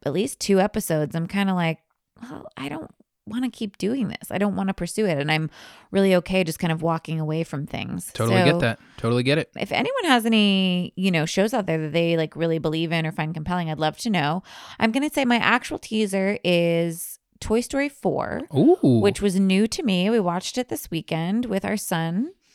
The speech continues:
Speaker 1: who is three.
Speaker 2: Yes, I set up a movie theater in our basement.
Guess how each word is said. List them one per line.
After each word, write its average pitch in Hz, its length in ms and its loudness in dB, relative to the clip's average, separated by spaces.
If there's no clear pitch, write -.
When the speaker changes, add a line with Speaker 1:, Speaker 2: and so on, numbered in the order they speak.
Speaker 1:
who 214 100 2
is 208 180 0
three. 165 560 -4
Speaker 2:
Yes, 127 200 2
I 117 80 0
set 139 180 2
up 131 80 0
a 131 80 4
movie 139 260 6
theater 131 260 4
in 120 60 2
our 117 80 2
basement. 117 440 -2